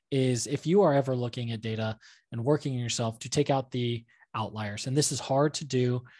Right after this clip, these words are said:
um, because you can't really, I mean, if you have it, you can say, you know, if you have, like, when they pulled a quarterback, that was probably a big good signal, but that's not always a,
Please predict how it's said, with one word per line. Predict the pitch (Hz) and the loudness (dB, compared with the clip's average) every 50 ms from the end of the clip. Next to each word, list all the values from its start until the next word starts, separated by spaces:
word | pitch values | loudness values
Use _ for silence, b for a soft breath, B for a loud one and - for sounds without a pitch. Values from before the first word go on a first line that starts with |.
| B B B - | B B B -4
um, | 151 131 123 123 120 120 123 - | -2 0 0 0 0 -2 -4 -6
because | - 131 - - 135 123 117 | -6 -4 0 2 2 2 0
you | 131 123 | -4 -6
can't | - - 139 135 117 | -4 -4 -4 -2 0
really, | 147 143 139 139 135 131 127 - - | 0 0 2 2 0 0 -4 -6 -8
I | 127 123 | -8 -6
mean, | 127 127 123 | -4 -4 -4
if | 123 120 - | -4 -4 -4
you | 123 123 | -4 -4
have | 113 127 143 143 139 | -2 0 0 2 2
it, | 147 147 147 - _ _ _ _ _ _ _ _ _ _ _ _ _ _ _ _ _ _ | 2 2 2 0 _ _ _ _ _ _ _ _ _ _ _ _ _ _ _ _ _ _
you | - 156 135 | -6 -6 -4
can | 120 - 135 123 | -2 -2 -2 0
say, | - - 135 127 127 123 123 117 B B B B B B B B | 0 2 2 2 2 2 0 -2 B B B B B B B B
you | 139 123 | -4 -4
know, | 123 120 | -2 -2
if | 117 - | -2 2
you | 160 156 | 4 6
have, | 156 151 139 | 6 6 6
like, | 143 131 123 - - 131 | 4 2 0 0 -6 -6
when | 127 131 | -4 -2
they | 127 123 | -2 -2
pulled | - - - 147 139 131 | -4 -4 -4 -4 -4 -4
a | |
quarterback, | 123 - - 131 131 127 123 131 127 123 120 - - _ _ - | -4 -4 -2 -2 -2 0 0 0 -2 -2 -4 -8 -16 _ _ -10
that | - 120 110 | -8 -8 -8
was | 117 139 - | -10 -12 -16
probably | - - - 143 139 135 139 | -8 -2 2 2 4 4 2
a | 131 | 0
big | 123 135 127 | 0 -2 -2
good | 135 127 117 | -2 -2 -2
signal, | - 139 131 131 135 135 | -2 -2 -2 -2 -2 -4
but | 143 151 | -2 0
that's | - 180 - | 0 0 2
not | - 156 151 | 2 0 2
always | 151 147 143 135 127 | 2 2 0 0 0
a, | 131 123 | -2 -4